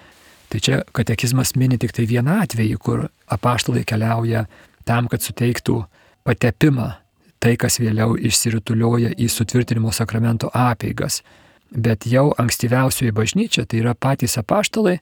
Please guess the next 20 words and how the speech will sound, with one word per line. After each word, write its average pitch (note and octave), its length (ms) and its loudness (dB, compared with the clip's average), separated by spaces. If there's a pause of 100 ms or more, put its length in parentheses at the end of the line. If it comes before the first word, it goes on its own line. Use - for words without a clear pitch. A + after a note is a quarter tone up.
(340)
žinojo, C3+ 640 4
kad - 320 -4
krikšto A#2+ 720 0
Jėzaus A#2+ 560 0
vardu A#2+ 240 0
neužtenka, D3+ 580 0
reikalingas B2+ 600 0
dar A#2+ 240 0
ir A#2 160 -4
rankų A#2+ 400 2
uždėjimas, A2+ 760 0 (800)
ir C#3+ 340 2 (140)
tie A#2+ 240 0
rankų C3 320 2
uždėjimo A#2 560 0
atvejai E3 560 0
yra A#2 380 0 (260)
Naujojo B2 480 2
Testamento B2 580 0
pagrindas D3 680 0